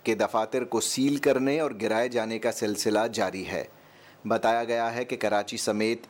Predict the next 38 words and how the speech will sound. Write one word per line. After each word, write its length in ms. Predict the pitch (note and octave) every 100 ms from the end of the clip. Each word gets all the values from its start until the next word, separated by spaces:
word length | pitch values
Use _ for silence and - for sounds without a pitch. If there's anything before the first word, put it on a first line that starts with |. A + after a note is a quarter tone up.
| -
سندھ 300 | - B2 C3 B2+
کے 120 | A#2+
دیگر 360 | G#2 A#2+ A#2 A2+
شہروں 380 | A#2+ A2 A#2+
میں 160 | B2+ B2
بھی 200 | G#2 B2+
ایم 280 | C#3+ A#2+ A2+
کیو 160 | B2+ B2
ایم 120 | A#2
کے 120 | A#2
دفاتر 480 | G#2 - G#2 - A2
کو 160 | G#2+
سیل 360 | G#2 - C3 C#3
کیا 260 | - C#3 B2+
جا 180 | B2+ A#2+
رہا 220 | A#2 A#2+
ہے 120 | B2 C3 - - -
اور 220 | - A2
مختلف 500 | A2 A2+ - A#2+ A2+
جگہوں 340 | G#2 G2+ A2+ C3+
پر 240 | B2+ A#2+ -
متحدہ 420 | A2+ - G#2+ A2 A2
قومی 240 | G#2 G#2+
موومنٹ 480 | G#2+ A#2 A2 A#2 A2+
کے 140 | - G#2
بانی 340 | G#2 G#2+ A2
کی 120 | A#2
تصاویر 500 | A2 G2+ G#2 G#2 G#2+ G2
ہٹائی 280 | G2+ - A2+
جا 160 | A2+ G#2+
رہی 240 | A2 B2
ہیں، 160 | A#2 A#2 - - -
اور 180 | - A2+
بات 400 | F#2+ G2+ A2 A2+
یہیں 240 | A2 G#2 A#2+
تک 200 | A2+ A2
نہیں 200 | G#2+ B2
رکی 300 | B2+ A#2+